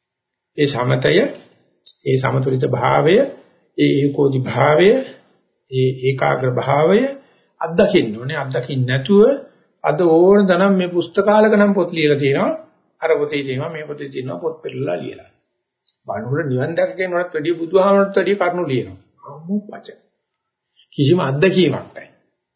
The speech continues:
ඒක නිකන් ණයට හරක් බලනවා වගේ වැඩක්. ණයට හරක් බලන මිනිහට,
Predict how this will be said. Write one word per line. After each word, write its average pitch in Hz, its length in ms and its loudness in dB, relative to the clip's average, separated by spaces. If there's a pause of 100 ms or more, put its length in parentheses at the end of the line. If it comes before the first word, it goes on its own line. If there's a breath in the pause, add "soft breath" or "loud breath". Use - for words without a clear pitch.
(300)
ඒක 135 120 -2
නිකන් 143 280 0
ණයට 143 320 -4
හරක් 143 240 0
බලනවා 139 320 -2
වගේ 143 180 -6
වැඩක්. 98 240 -14 (880)
ණයට 139 200 -4
හරක් 127 260 -2
බලන 135 240 -4
මිනිහට, 151 400 -2